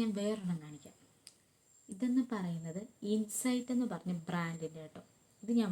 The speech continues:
വാങ്ങിയത് കേട്ടോ. ഇതെനിക്ക് ഭയങ്കര ഇഷ്ടമാണ് കേട്ടോ ഈ ഷെയ്ഡ്. കാരണം ഇത് ഞാൻ ഓഫീസിലൊക്കെ പോകുമ്പോൾ ഇടുമായിരുന്നു. അപ്പോൾ എല്ലാവരും എന്നോട് നല്ലതാണെന്നൊക്കെ പറഞ്ഞിട്ടുണ്ട്. കാരണം ഒരു ബ്രിക്സിൻ്റെ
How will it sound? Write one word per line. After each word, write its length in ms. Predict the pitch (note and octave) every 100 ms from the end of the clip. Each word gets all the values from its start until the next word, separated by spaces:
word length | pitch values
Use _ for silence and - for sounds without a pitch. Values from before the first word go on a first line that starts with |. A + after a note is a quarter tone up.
| D#3
വാങ്ങിയത് 300 | D3 D3 D#3
കേട്ടോ. 200 | D3+ - - _ _ - - _
ഇതെനിക്ക് 300 | - A3+ A3+ - -
ഭയങ്കര 500 | F#3 G3+ A3 A#3 A#3 F#3
ഇഷ്ടമാണ് 300 | - F3 E3
കേട്ടോ 180 | E3 E3 - _ _ _ _ _ _ _ -
ഈ 40 | F3+ F3
ഷെയ്ഡ്. 280 | F#3 E3+ E3 E3 - - - -
കാരണം 220 | G#3+ A3 A3 _ -
ഇത് 100 | - A3+
ഞാൻ 100 | G#3+ G3
ഓഫീസിലൊക്കെ 540 | F#3+ G#3+ G#3+ G#3 G3 F#3+
പോകുമ്പോൾ 280 | - F3 F3+ F3
ഇടുമായിരുന്നു. 460 | F3+ F3 E3+ F3 F#3
അപ്പോൾ 140 | - F3
എല്ലാവരും 300 | F3 F#3 F#3+
എന്നോട് 200 | F3+ F#3 F#3
നല്ലതാണെന്നൊക്കെ 480 | E3+ E3+ F3 F3 E3 F3
പറഞ്ഞിട്ടുണ്ട്. 540 | E3 E3 E3 D3+ D3+ A#3 - - _ - _ - - _ _ -
കാരണം 260 | A3 A3+ A3+
ഒരു 100 | A#3 A3+ -
ബ്രിക്സിൻ്റെ 600 | A3+ A3 - - C4 C4+